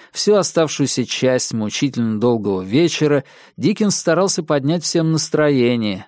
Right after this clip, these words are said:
отпуская колкие остроты по адресу лондонской публики.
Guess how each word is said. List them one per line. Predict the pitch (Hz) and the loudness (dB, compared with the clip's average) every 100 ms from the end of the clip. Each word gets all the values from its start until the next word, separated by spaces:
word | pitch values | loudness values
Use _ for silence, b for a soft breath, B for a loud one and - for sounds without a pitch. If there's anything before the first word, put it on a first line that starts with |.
| _ | _
отпуская | 143 - 143 - 180 170 | -8 -2 -2 -2 0 0
колкие | 151 165 151 139 120 | 0 0 0 0 0
остроты | 117 - 180 175 143 | 0 -2 -2 -2 -4
по | - 131 | 0 0
адресу | 165 165 151 - | 0 0 -2 0
лондонской | 143 135 147 139 131 - 135 | 0 2 2 0 -2 -2 -2
публики. | - 151 143 147 - - | 0 -2 -2 -10 -16 -20